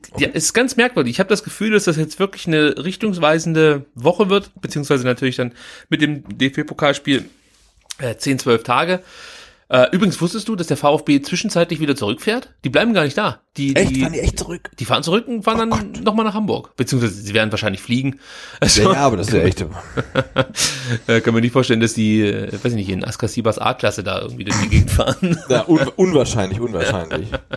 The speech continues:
Speaker 2: <laughs> Gut, aber, äh, habe ich mich trotzdem gewundert, ja. Also Samstag
Speaker 1: Ja,
Speaker 2: bis
Speaker 1: das ist schon
Speaker 2: Dienstag.
Speaker 1: komisch, oder?
Speaker 2: Ja.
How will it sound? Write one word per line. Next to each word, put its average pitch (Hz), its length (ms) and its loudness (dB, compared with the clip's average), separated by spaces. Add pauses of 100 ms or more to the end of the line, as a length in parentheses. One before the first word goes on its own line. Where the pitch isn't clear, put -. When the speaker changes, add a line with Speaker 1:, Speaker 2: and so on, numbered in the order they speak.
(160)
Speaker 2:
<laughs> 156 420 -8
Gut, 139 280 2 (200)
aber, 123 500 2 (260)
äh, 120 140 -2
habe 127 220 0
ich 185 60 0
mich 135 120 -6
trotzdem 139 280 -6
gewundert, 117 340 -4
ja. 107 140 -6
Also 107 200 -10
Samstag 117 340 -6
Speaker 1:
Ja, 104 100 0
Speaker 2:
bis - 80 0
Speaker 1:
das 101 100 -6
ist 123 60 -2
schon 110 80 0
Speaker 2:
Dienstag. 104 180 2
Speaker 1:
komisch, 98 220 -2
oder? 110 300 2
Speaker 2:
Ja. 120 220 -4